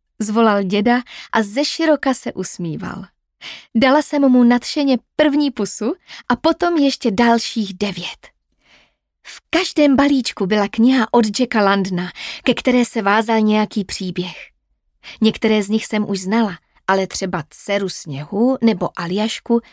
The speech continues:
jsem viděla úplně poprvé. Celá šťastná jsem si je odnášela do knihovny. Ještě předtím jsem však knihy běžela ukázat na louku babičce, která tam měla hrobeček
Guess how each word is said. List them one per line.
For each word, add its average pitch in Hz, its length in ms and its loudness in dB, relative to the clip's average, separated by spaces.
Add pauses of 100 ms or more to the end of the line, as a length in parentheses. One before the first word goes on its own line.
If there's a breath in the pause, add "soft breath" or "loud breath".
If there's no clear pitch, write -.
(280 soft breath)
jsem 196 160 -8
viděla 220 520 -2 (160)
úplně 247 460 4
poprvé. 165 460 -6 (1600)
Celá 277 380 2
šťastná 240 580 0
jsem 226 200 0
si 226 160 -4
je 202 100 0
odnášela 190 600 -2
do 170 140 -6
knihovny. 170 580 -10 (920)
Ještě 226 360 -2
předtím 226 560 -2
jsem 202 240 -6
však - 220 -6
knihy 202 460 -4
běžela 208 420 -2
ukázat 208 560 -4
na 196 140 -2
louku 202 280 -2
babičce, 196 580 -4 (440)
která 202 340 -2
tam 196 220 -2
měla 190 240 -2
hrobeček 190 680 -4